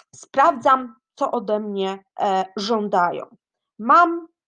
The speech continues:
polecenie. Podanym stacjom meteorologicznym przyporządkuj klimatogramy wybrane spośród oznaczonych literami A, D, E i mam Alice Springs, Gough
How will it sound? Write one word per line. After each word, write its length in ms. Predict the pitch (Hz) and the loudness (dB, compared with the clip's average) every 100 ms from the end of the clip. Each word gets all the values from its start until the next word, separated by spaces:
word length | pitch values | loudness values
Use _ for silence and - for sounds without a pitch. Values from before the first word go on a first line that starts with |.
| _ _ _ _ - | _ _ _ _ -2
polecenie. 640 | 240 233 233 202 185 - | -2 -2 -6 -12 -12 -16
Podanym 560 | _ 247 214 277 277 240 | _ -14 -2 -2 -2 -8
stacjom 440 | - 233 233 214 | 0 -2 0 -4
meteorologicznym 840 | 208 208 190 175 175 262 - 226 | -4 -2 -4 -4 -4 -6 -6 -8
przyporządkuj 600 | 208 - 202 202 214 202 | -8 -8 -6 -4 -2 -2
klimatogramy 720 | 190 196 175 208 196 262 247 185 | -4 -4 -4 -4 0 2 2 0
wybrane 580 | 175 277 226 226 220 | 4 4 4 4 2
spośród 380 | 208 196 202 190 | -2 -4 -6 -6
oznaczonych 520 | - 196 190 196 190 190 | -8 -6 -6 -4 -6 -8
literami 480 | 175 180 180 175 - | -6 -2 -2 -4 0
A, 140 | 208 | 0
D, 140 | 214 175 | 2 0
E 400 | 165 180 440 - - _ _ | 2 2 2 0 -20 _ _
i 80 | 254 | 0
mam 340 | 254 226 - - _ _ _ _ - | 4 4 2 -8 _ _ _ _ 0
Alice 280 | 254 403 | 2 2
Springs, 680 | - - 180 185 330 - - _ _ _ _ _ _ _ _ _ _ - _ | -4 -6 -4 -4 -8 -12 -20 _ _ _ _ _ _ _ _ _ _ -20 _
Gough 640 | 180 208 175 208 - - | _ -2 0 0 -4 -20